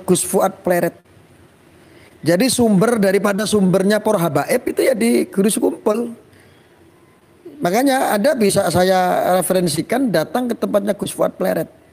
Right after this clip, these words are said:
Ya, untuk masalah ilmu, untuk masalah apapun itu ya, untuk masalah kehidupan. Beliau enggak, beliau bukan, beliau bukan orang yang gila hormat, bukan, bukan, bukan, bukan.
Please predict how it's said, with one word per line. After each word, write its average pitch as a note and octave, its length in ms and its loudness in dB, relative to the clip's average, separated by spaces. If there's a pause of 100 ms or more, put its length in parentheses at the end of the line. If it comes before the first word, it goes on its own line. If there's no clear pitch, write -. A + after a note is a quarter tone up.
(1800)
Ya, C#3+ 480 2
untuk A#2 160 -2
masalah B2+ 400 0
ilmu, F3+ 640 2
untuk C3+ 160 -2
masalah B2 400 0
apapun C#3+ 400 -2
itu C#3+ 240 -2
ya, F#3+ 240 -2 (560)
untuk A#2+ 80 0
masalah C3 320 0
kehidupan. D#3 880 -2 (2000)
Beliau G3+ 320 4
enggak, F#3+ 400 2
beliau F#3+ 400 4
bukan, D#3+ 560 0 (480)
beliau A3+ 320 4
bukan G3+ 320 2
orang G#3+ 240 2
yang G#3 160 2
gila F#3+ 240 2
hormat, F3 320 0
bukan, C3+ 480 -2
bukan, A#2+ 320 -2
bukan, A2 240 -4
bukan. F2 220 -14